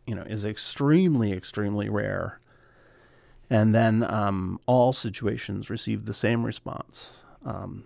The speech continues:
that that extreme, you know, uh, outlier of a situation receives.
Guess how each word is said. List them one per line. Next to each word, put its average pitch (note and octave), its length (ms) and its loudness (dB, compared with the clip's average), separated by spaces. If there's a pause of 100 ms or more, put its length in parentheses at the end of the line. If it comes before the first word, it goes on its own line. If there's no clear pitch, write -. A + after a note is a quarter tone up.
that G#2+ 160 -2
that G2+ 180 0
extreme, G2 680 -2 (520)
you B2 100 -8
know, G2+ 260 -10 (260)
uh, G2 400 -8 (320)
outlier G#2+ 560 0
of G2+ 100 -6
a G#2+ 40 -6
situation G2+ 600 -4
receives. - 560 -10